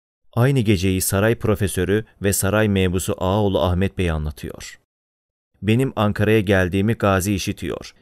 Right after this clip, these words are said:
ve derhal Çankaya'ya gelmekliğimi emrediyor. Gidiyorum. Akşamdır." Gazi, Tevfik Rüştü ile bilardo oynuyor. Oyun esnasında Gazi,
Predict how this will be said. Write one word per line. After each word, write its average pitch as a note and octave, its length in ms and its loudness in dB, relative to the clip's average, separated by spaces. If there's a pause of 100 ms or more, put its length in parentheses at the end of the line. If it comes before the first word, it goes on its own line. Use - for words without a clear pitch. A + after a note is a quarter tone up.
ve F#2+ 160 0
derhal F#2+ 400 0 (380)
Çankaya'ya G#2+ 560 0
gelmekliğimi G2 600 0
emrediyor. C2+ 680 -6 (220)
Gidiyorum. A#2+ 400 0 (320)
Akşamdır." C#2 720 -4 (380)
Gazi, F2+ 480 0 (160)
Tevfik A#2 380 0
Rüştü A2 340 0
ile G2+ 140 2
bilardo F#2 400 2
oynuyor. D2 500 -8 (260)
Oyun C#3 220 2
esnasında G2+ 600 2
Gazi, F#2 520 -2